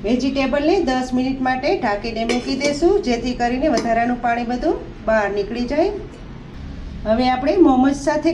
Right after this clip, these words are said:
ખાવાની ચટણી તૈયાર કરશું. તેના માટે મેં અહીં બે ટમેટાં લીધેલા છે અને પાંચ છ જેટલા મેં અહીં સૂકા મરચાં લીધેલા છે, ચાર આદુના કટકા લીધેલા છે, પાંચ છ કળી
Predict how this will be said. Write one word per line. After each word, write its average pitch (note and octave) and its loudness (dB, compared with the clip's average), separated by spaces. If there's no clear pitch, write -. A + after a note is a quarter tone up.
ખાવાની D#4 2
ચટણી C4+ 0
તૈયાર D4+ 4
કરશું. F4+ 0
તેના C4 2
માટે C4 0
મેં C4+ 6
અહીં C#4 4
બે C#4 0
ટમેટાં C#4 4
લીધેલા E4 4
છે F4 0
અને C4+ 6
પાંચ C4+ 2
છ C#4+ 4
જેટલા C#4 4
મેં C#4+ 6
અહીં C#4 4
સૂકા C#4 2
મરચાં C#4+ 8
લીધેલા E4 4
છે, F4 0
ચાર C4 2
આદુના C#4 2
કટકા D#4 2
લીધેલા D#4+ 6
છે, E4+ 2
પાંચ B3+ 0
છ - -2
કળી C#4 4